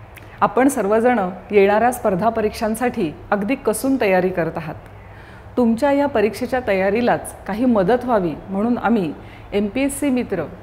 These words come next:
या YouTube वाहिनीवरून काही मार्गदर्शक चित्रफिती प्रसारित करत आहोत.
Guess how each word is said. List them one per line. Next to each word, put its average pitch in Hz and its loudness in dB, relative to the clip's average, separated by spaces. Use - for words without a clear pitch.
या 214 2
YouTube 214 -2
वाहिनीवरून 208 2
काही 208 2
मार्गदर्शक 233 2
चित्रफिती 214 -2
प्रसारित 190 0
करत 185 -4
आहोत. 139 -10